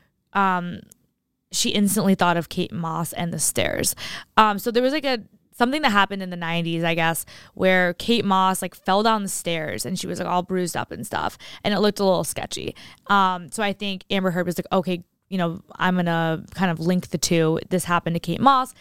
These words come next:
It's happening to me." So they did call her to the stance. Um, and Kate Moss comes up there and she says that while she was on vacation with Johnny Depp in the nineties, they're leaving the room. Um, he left before she did. There, it was raining. And when she left, she slipped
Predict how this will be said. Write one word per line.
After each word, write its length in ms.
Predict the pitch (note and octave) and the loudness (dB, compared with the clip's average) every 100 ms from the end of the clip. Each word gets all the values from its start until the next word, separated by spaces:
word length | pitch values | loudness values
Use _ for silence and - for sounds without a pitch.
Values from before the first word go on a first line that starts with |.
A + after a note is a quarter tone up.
| - | -16
It's 100 | G3 | -6
happening 380 | G3+ F#3 F#3 F3+ | -2 -2 -4 -12
to 100 | - | -4
me." 320 | G3 A3+ A3+ - - - - | 0 4 2 0 -8 -18 -10
So 140 | - A3 | 0 4
they 120 | A3 | 4
did 200 | G#3+ A3 | 4 0
call 180 | G3+ F#3+ | -4 -6
her 100 | F#3+ | -6
to 120 | G3 | -6
the 100 | F#3 | -6
stance. 480 | - A3 G#3 G#3+ - - | -2 0 2 0 -2 2
Um, 400 | F#3+ F3+ F3 F3 _ _ _ _ - - | 2 2 -2 -8 _ _ _ _ -20 -6
and 320 | A3 G#3+ G3+ G3+ _ | 0 2 2 -4 _
Kate 180 | - A#3 | -2 2
Moss 240 | A3+ A3 | 4 2
comes 220 | - G#3+ F#3+ | -2 -4 -2
up 140 | F#3+ | 0
there 140 | F#3 | 2
and 100 | F3+ | 0
she 100 | F3 | -2
says 440 | F#3+ F3+ F3 F3 - - - _ - | -2 0 2 0 -6 -18 -20 _ -2
that 180 | G3 - | 0 2
while 160 | G3 | 0
she 120 | G#3 A3+ | -4 -4
was 80 | |
on 100 | G#3 | -4
vacation 500 | F#3 - C4+ C4+ B3+ | -4 0 2 4 2
with 200 | A#3 G#3 - - | 2 0 -4 -6
Johnny 260 | G3 F#3 F#3+ | 0 2 2
Depp 220 | F3+ F3+ | 0 -2
in 40 | |
the 80 | F3 | 0
nineties, 560 | F#3 G#3+ A3 G#3 G#3 - - - _ | 2 2 0 -4 -6 -8 -18 -20 _
they're 180 | F#3+ G3 | 0 2
leaving 280 | G3+ F#3+ G3 | 2 2 2
the 80 | |
room. 400 | F3 F3 F3 F3 - - | 2 2 2 0 -2 0
Um, 320 | F3+ E3+ E3 | 2 2 -2
he 180 | - G3 | -4 0
left 220 | F#3 - | 0 0
before 240 | F3 F3+ | -4 -2
she 200 | E3 D#4+ | 2 4
did. 300 | D4 C#4+ A3+ | 4 4 2
There, 160 | G3+ - | -4 -4
it 100 | - | -6
was 180 | F3+ E3+ | -8 -6
raining. 520 | F3 G#3+ A3+ A3 A3+ - | -2 2 2 2 0 -4
And 400 | - F#3 E3+ F3 - | -2 0 2 -2 -4
when 180 | - F3+ | -2 -2
she 140 | F3+ | 2
left, 180 | F#3 F3 | 2 2
she 140 | - | 0
slipped 360 | F#3 - F3 - | -2 0 -2 -2